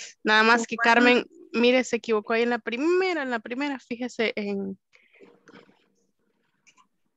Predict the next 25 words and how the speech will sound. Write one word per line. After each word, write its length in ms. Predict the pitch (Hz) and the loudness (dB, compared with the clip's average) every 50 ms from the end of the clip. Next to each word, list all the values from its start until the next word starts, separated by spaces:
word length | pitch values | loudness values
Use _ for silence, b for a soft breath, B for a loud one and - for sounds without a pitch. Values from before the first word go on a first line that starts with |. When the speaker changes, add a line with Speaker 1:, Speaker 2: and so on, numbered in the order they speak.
| _ _ _ _ _ _ _ _ _ _ | _ _ _ _ _ _ _ _ _ _
Speaker 2:
¿Con 180 | _ 233 226 - | _ -10 -10 -6
cuál 240 | - 233 233 226 - | -6 -6 -6 -4 -6
se 120 | - 247 | -8 -10
pone 340 | - - 247 240 247 254 247 | -10 -10 -10 -10 -8 -8 -8
para 380 | 247 - 247 240 247 247 240 - _ _ _ | -8 -8 -8 -8 -8 -8 -10 -12 _ _ _
que 100 | - 226 | -10 -8
no 140 | 233 240 240 | -8 -8 -8
se 180 | - - 233 | -10 -8 -8
vaya 500 | 233 233 233 233 233 240 240 - - - - | -6 -4 -4 -4 -4 -6 -8 -8 -10 -10 -8
una 240 | 262 247 240 247 247 | -6 -6 -4 -4 -6
sola? 520 | - - 233 240 277 427 494 - - - _ _ _ _ _ _ _ _ _ _ _ _ _ _ _ _ _ _ _ _ _ _ _ _ _ _ _ _ _ _ _ _ | -6 -4 -4 -4 -2 -4 -6 -8 -12 -16 _ _ _ _ _ _ _ _ _ _ _ _ _ _ _ _ _ _ _ _ _ _ _ _ _ _ _ _ _ _ _ _
Speaker 1:
Está 360 | - 233 - - 226 214 214 | -6 -6 0 2 4 4 4
desde 120 | 196 190 220 | 4 4 2
la 120 | 208 196 | 2 2
compu, 340 | - - 233 240 233 277 285 | 2 2 0 2 4 4 4
desde 220 | 262 240 220 233 | 4 4 4 4
el 80 | 220 202 | 2 4
teléfono. 520 | 214 208 196 196 196 - - 175 151 196 190 - - - _ _ _ _ _ _ | 4 2 0 0 0 -2 -6 -6 -6 -6 -10 -16 -20 -20 _ _ _ _ _ _
Speaker 2:
Computadora. 960 | - 247 233 233 - - 214 208 208 196 190 196 196 202 214 226 240 262 247 - _ - _ _ _ _ _ _ _ _ | -4 -4 -4 -4 -4 -6 -6 -4 -4 -2 -2 -2 -2 0 0 0 -2 -2 -4 -6 _ -20 _ _ _ _ _ _ _ _
Speaker 1:
Le 120 | 220 214 | -4 -4
pone 360 | 202 _ 220 220 226 226 - - - | 0 _ 2 4 4 2 0 -2 2
Alt, 540 | - 240 269 311 339 359 - - - _ - - - - - - - - - - - | 4 6 6 6 4 2 2 0 -14 _ -14 -12 -12 -12 -14 -14 -18 -20 -20 -20 -2
Enter. 520 | - 247 254 240 226 208 - - 160 - - - _ _ - _ _ _ _ _ _ _ _ _ | 2 4 4 4 4 2 -2 -4 -6 -6 -6 -16 _ _ -20 _ _ _ _ _ _ _ _ _
Speaker 2:
Ah, 220 | - 233 214 196 | -8 -4 -4 -4
ok, 120 | - - | -4 -6